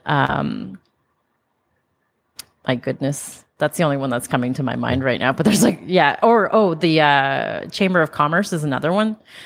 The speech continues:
that you can do that's usually bigger in the U S and has, you know, those people who are looking to network. They're the business development people, the marketing people,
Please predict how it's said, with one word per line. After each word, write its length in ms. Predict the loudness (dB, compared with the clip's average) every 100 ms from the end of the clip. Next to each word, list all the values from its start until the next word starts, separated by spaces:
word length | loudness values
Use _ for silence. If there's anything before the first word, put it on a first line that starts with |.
| -16 -2
that 180 | 0 2
you 100 | 0
can 180 | -2
do 160 | 0 0
that's 380 | 2 0 -4 -14 _ -14
usually 360 | -6 -4 -2 0
bigger 260 | 0 0
in 100 | 0
the 80 | 0
U 200 | -2 0
S 300 | 0 0 -2 -6
and 120 | -6
has, 560 | -2 0 0 0 -4 -14 _ -20 -20 -4
you 80 | 0
know, 100 | 2
those 160 | 0
people 400 | 0 -2 0 2 2
who 100 | 2
are 140 | 2
looking 520 | 2 0 0 0 -2
to 120 | -2 -2
network. 640 | 0 0 0 0 0 -2
They're 160 | -4
the 100 | -4
business 340 | -4 -4 -4 -4
development 500 | 0 2 2 0 -2
people, 260 | -2 0 0
the 100 | 2
marketing 460 | 2 0 -2 -4
people, 540 | -4 -8 -4 -2 -2